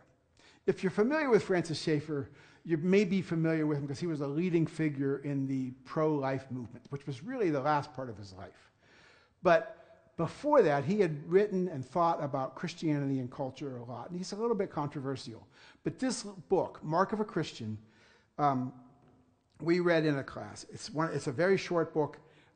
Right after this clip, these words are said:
um, very easy to read. Well, not easy to read, but it's cheap. You can get it for a couple bucks on Kindle or on Amazon.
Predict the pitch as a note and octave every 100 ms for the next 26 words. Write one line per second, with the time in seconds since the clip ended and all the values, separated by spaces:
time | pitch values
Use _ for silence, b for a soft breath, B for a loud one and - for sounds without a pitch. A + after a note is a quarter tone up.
0 | - C3 B2+ B2 - - - _ _ -
1 | _ _ _ _ _ _ _ _ _ _
2 | _ _ D3 D3 D3+ C#3+ C#3+ B2+ B2+ B2
3 | B2+ B2+ A#2+ A#2+ - C3 C#3 C#3 B2 C3
4 | G#2+ A2 G#2+ G#2+ G2+ A#2 _ _ _ _
5 | _ - - - A#2 A#2 A#2+ A2 - C3+
6 | - C#3+ C#3 B2 B2+ - A2+ A#2 - B2+
7 | C3 A#2+ G#2+ A2+ A#2+ B2+ A#2